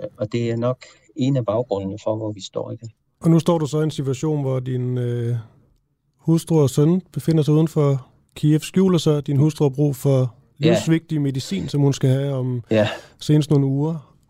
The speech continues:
Speaker 2: Og det er altså sådan en
Speaker 1: Ja.
Speaker 2: helt vanvittig deadline, du skal, skal forholde dig til. Og så må, øh,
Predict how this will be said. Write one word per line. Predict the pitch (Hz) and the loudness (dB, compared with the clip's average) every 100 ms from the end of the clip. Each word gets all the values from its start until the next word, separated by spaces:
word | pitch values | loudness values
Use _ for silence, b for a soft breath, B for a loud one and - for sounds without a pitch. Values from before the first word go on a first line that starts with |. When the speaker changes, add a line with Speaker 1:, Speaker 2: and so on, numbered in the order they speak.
| _ _ - | _ _ -6
Speaker 2:
Og | 131 | 0
det | 147 | 0
er | |
altså | 127 127 | 0 -6
sådan | - 143 | -4 0
en | 120 | 2
Speaker 1:
Ja. | 120 123 113 156 - - 120 | 0 -4 -14 -18 -20 -12 0
Speaker 2:
helt | 151 135 | 2 4
vanvittig | 135 135 127 | 2 0 -4
deadline, | 135 131 123 | -6 -4 -4
du | 120 123 | -4 -6
skal, | - 123 117 110 - B B B B - _ - | -4 -4 -2 -6 -8 B B B B -20 _ -16
skal | - 139 | -4 -2
forholde | 127 139 | 0 -2
dig | 127 | -4
til. | - 139 135 | -4 -4 -2
Og | 117 | -2
så | 151 | -2
må, | 165 165 151 135 | -2 0 0 0
øh, | 131 127 127 123 | -2 -2 -4 -8